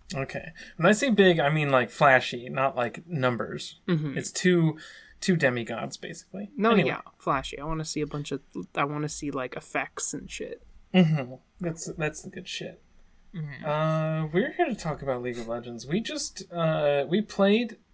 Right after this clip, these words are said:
Speaker 1: a game of Runeterra, and you won.
Speaker 2: Mm-hmm.
Speaker 1: And then we played a bot game of League of Legends, and, uh,
Speaker 2: We won.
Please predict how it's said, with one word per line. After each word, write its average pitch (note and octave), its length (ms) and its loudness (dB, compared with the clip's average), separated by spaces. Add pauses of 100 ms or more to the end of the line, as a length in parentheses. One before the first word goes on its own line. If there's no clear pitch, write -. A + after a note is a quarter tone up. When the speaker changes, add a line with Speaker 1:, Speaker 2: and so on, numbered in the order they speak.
Speaker 1:
a D#3 100 -4
game D#3+ 200 0
of F#3+ 120 2
Runeterra, B2 680 2
and A#2+ 340 -4
you B2+ 220 -4
won. C3 340 -6 (300)
Speaker 2:
Mm-hmm. C#3+ 160 -2
Speaker 1:
And C#3 100 0
then D3 200 2
we C#3+ 120 -4
played F3 680 2 (120)
a C#3 100 -6 (180)
bot D#3 240 2
game E3+ 280 4
of B2+ 160 -2
League B2 140 -6
of E3+ 100 -8
Legends, C4 640 -2
and, C#3 580 -2 (560)
uh, B2 680 0
Speaker 2:
We G#3+ 180 2
won. C#3+ 400 -8